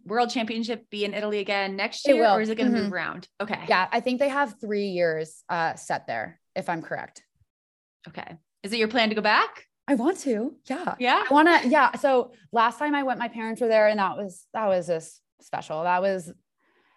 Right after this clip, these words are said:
Speaker 2: I felt like a kid again. Like, I could point, pick out my parents cheering me on,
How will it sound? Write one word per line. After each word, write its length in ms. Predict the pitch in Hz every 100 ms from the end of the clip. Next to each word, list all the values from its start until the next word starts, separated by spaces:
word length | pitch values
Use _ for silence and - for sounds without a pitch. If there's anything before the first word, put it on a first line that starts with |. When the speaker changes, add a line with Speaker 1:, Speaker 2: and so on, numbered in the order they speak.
| -
Speaker 2:
I 80 | -
felt 320 | - 302 294
like 160 | 247 196
a 60 |
kid 260 | - 185 175
again. 320 | 170 180 185
Like, 220 | 180 175 _ -
I 80 | 208
could 260 | 269 220
point, 300 | - 208 202 _ -
pick 160 | 240
out 140 | 214 202
my 100 | 190
parents 460 | - 175 170 165
cheering 280 | - 170 165
me 140 | 160 156
on, 380 | 156 160 170